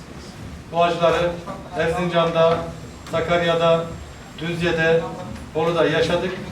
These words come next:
ve binlerce canımızı da kaybettik. Tabii maddi kısmını hesaplamıyoruz. Onun için depremlere karşı bizim bilinçli olmamız gerekiyor.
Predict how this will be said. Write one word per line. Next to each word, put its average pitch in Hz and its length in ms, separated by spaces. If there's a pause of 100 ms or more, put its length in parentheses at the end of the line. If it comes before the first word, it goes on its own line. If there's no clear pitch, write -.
ve 165 260
binlerce 170 520
canımızı 160 380
da 180 160
kaybettik. 156 380 (200)
Tabii 147 220
maddi 147 260
kısmını 143 400 (760)
hesaplamıyoruz. 156 600 (140)
Onun 202 100
için 208 240 (1600)
depremlere 196 560
karşı 196 480 (800)
bizim 185 280
bilinçli 180 320
olmamız 170 360
gerekiyor. 147 420